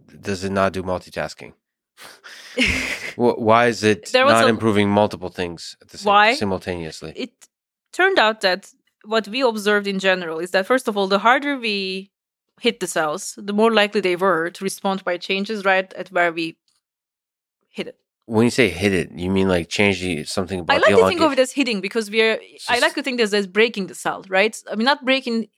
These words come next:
Speaker 2: enough to kill it, but we still, because they're still alive, they're not doing their job well.
Speaker 1: So the, the, the bigger the evolutionary distance of the thing you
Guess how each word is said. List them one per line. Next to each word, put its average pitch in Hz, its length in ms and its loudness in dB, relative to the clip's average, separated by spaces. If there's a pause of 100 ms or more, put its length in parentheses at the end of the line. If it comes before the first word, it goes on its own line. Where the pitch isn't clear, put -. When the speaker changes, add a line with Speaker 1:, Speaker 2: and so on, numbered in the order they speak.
(300)
Speaker 2:
enough 220 300 2
to - 100 -8
kill - 220 -2
it, - 260 -6
but 208 180 2
we 214 180 -4
still, 220 440 0 (140)
because 196 380 -6
they're 196 120 0
still 233 240 -6
alive, 190 540 2
they're 196 140 2
not 226 180 2
doing 190 280 -2
their 175 160 -4
job 185 320 0
well. - 300 -8 (440)
Speaker 1:
So - 140 -2
the, 104 140 4
the, 98 480 2
the 90 120 -2
bigger 107 380 2
the 90 200 -2 (180)
evolutionary 95 600 0
distance 92 880 -2 (540)
of 87 200 -2
the 85 80 -6
thing 95 360 2
you 85 180 -2